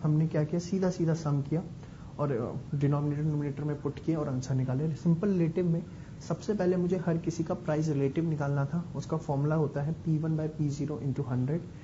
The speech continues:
दो हज़ार दो और दो हज़ार एक को देख रहे हैं अगर, तो ये पी ज़ीरो का काम कर रहा है, पी वन का ten by eight, twelve by ten, fifteen by twelve into hundred। दो हज़ार एक, दो हज़ार तीन को देखते हैं, तो सोलह बटा आठ, पन्द्रह बटा दस, चौबीस बटा बारह,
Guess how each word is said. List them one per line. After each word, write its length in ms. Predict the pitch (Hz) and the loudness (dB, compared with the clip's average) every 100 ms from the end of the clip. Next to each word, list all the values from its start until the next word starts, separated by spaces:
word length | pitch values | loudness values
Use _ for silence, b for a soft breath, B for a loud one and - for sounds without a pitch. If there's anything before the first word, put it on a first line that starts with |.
| B B B - | B B B 2
दो 100 | 156 | 4
हज़ार 220 | 151 165 | 6 4
दो 220 | 160 170 | 4 4
और 80 | 185 | 2
दो 160 | 175 165 | 2 4
हज़ार 220 | 156 156 | 4 2
एक 220 | 175 160 | 0 0
को 100 | 180 | 2
देख 220 | 160 151 | 4 4
रहे 100 | 151 | 2
हैं 60 | 143 | 2
अगर, 140 | 139 | 0
तो 300 | 170 - - | -2 -4 2
ये 80 | 156 | 2
पी 220 | 151 165 | 4 2
ज़ीरो 260 | 147 151 151 | 4 4 4
का 100 | 165 | 2
काम 220 | 165 160 | 2 2
कर 140 | 160 156 | 2 0
रहा 100 | 160 | 0
है, 120 | 160 | 2
पी 140 | 147 | 2
वन 160 | 139 147 | 2 0
का 200 | 175 165 - | -2 -4 -4
ten 200 | 135 135 | -2 2
by 120 | 143 | 2
eight, 220 | 147 151 160 - | 0 0 -2 -2
twelve 220 | 131 127 | 0 2
by 100 | 143 | 2
ten, 240 | 143 151 160 | 0 0 0
fifteen 380 | 135 - 135 139 | -2 -4 0 2
by 120 | 139 | 0
twelve 200 | 143 151 | 2 2
into 180 | 147 147 | 2 2
hundred। 280 | 151 143 160 - B B B - | 2 2 -2 -4 B B B 2
दो 120 | 156 | 6
हज़ार 200 | 151 175 | 6 4
एक, 160 | 180 165 | 2 2
दो 100 | 156 | 2
हज़ार 160 | 156 | 2
तीन 280 | 160 - 160 | 2 4 4
को 100 | 160 | 4
देखते 300 | 165 160 - | 2 2 0
हैं, 280 | 151 180 - | 0 0 -2
तो 80 | 160 | -4
सोलह 300 | - 135 139 | 0 2 2
बटा 180 | 151 156 | 0 0
आठ, 400 | 151 151 - - | 0 -2 -2 -2
पन्द्रह 220 | 135 139 | 0 2
बटा 200 | 147 151 | 2 0
दस, 320 | 147 156 - | 2 0 0
चौबीस 240 | - 131 143 | -2 0 0
बटा 220 | 139 143 | 0 0
बारह, 300 | 139 139 135 | 0 -2 -4